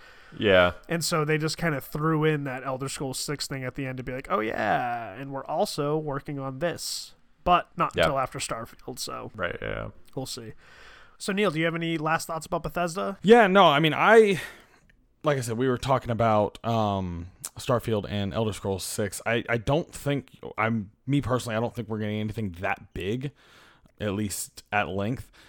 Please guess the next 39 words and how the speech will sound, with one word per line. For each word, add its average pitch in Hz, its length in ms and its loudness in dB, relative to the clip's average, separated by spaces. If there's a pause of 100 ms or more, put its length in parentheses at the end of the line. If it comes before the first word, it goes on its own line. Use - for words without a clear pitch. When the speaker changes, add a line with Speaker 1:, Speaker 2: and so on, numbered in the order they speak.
(220)
Speaker 3:
I 143 120 8
think 202 200 2
we're 165 120 4
getting 151 180 4
a 135 100 4
lot 123 160 4
of - 40 -8
smaller 113 300 -2
stuff. - 420 -12
So 117 500 2
I, 156 580 4
Speaker 2:
Mm. - 40 -12
Speaker 3:
since 139 260 -4
I'm, 127 260 2
like, 117 260 -2 (160)
fully 104 600 -2 (260)
immersed 110 520 -4
in 101 420 -4
my 104 160 -2
Oculus 98 400 -4
Quest 92 260 -4
now, 90 240 -6 (460)
I, 120 340 4
one 135 160 0
of 127 60 0
my 123 120 4
predictions 110 640 -4
is 104 380 -2
that 107 140 -2
they're 110 100 0
gonna 107 160 -2
port 113 320 0 (180)
Doom 120 300 2
V 113 160 2
F 104 140 0
R 104 400 6
and 98 440 -2
maybe 170 300 2
Skyrim 120 680 2